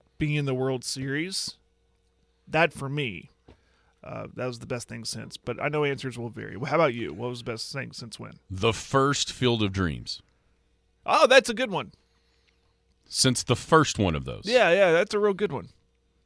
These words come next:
Speaker 2: Okay, uh, just a second. <clears throat> Repeat the question. Okay, we have two. Two trivia questions. One is, name me the two coaches that have taken three different teams to the Final Four. The second one is,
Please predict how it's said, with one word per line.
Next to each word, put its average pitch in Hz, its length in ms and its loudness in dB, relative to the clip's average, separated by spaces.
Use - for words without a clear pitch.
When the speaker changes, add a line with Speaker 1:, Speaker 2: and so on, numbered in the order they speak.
Speaker 2:
Okay, 123 300 4
uh, 98 280 6
just 104 160 0
a - 40 2
second. 73 240 -2
<clears throat> - 300 -14
Repeat 123 340 4
the 113 60 -6
question. 104 420 2
Okay, 104 340 2
we 123 140 2
have 117 180 4
two. - 280 2
Two 151 140 4
trivia 110 380 2
questions. 80 480 -4
One 147 380 6
is, 110 400 6
name 135 220 6
me 135 100 8
the 98 140 2
two 175 320 2
coaches 147 520 2
that 113 140 4
have 107 80 2
taken 117 320 2
three 165 380 4
different 151 420 0
teams 107 520 2
to 135 120 6
the 113 60 2
Final 110 300 4
Four. - 300 -2
The - 100 0
second 151 340 4
one 110 280 4
is, 101 300 2